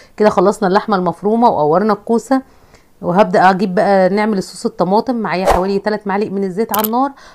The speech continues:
احط فيهم نص كميه الثوم دول، حوالي تمن فصوص ثوم. هحط اربعه كده الاول يتشوحوا ويطلع ريحتهم،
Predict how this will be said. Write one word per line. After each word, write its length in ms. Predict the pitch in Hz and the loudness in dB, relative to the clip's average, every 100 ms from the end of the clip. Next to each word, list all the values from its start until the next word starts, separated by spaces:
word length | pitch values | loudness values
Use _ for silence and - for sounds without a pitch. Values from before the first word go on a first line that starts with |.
| - | -4
احط 260 | - - | -4 -2
فيهم 380 | 262 240 208 196 | -2 -2 -2 -2
نص 220 | 240 262 - - | -2 -2 0 2
كميه 240 | 220 254 - | 0 0 -2
الثوم 400 | 233 - 294 277 | -4 -2 -2 0
دول، 120 | 226 | -2
حوالي 320 | - 202 208 | -2 -4 -4
تمن 260 | 202 220 233 | -4 -4 -6
فصوص 340 | - 196 226 - | -8 -10 -10 -4
ثوم. 260 | 269 320 320 _ _ _ _ _ | -2 -2 -6 _ _ _ _ _
هحط 280 | - 262 262 | -4 -4 0
اربعه 320 | 233 190 226 | 0 2 2
كده 240 | 226 247 214 | 2 0 -2
الاول 380 | - 185 165 160 | -2 0 0 -2
يتشوحوا 560 | 165 - 165 202 208 | -4 -2 0 2 0
ويطلع 340 | 175 220 226 202 | 0 2 4 2
ريحتهم، 480 | 208 262 262 294 | 2 -4 -2 -4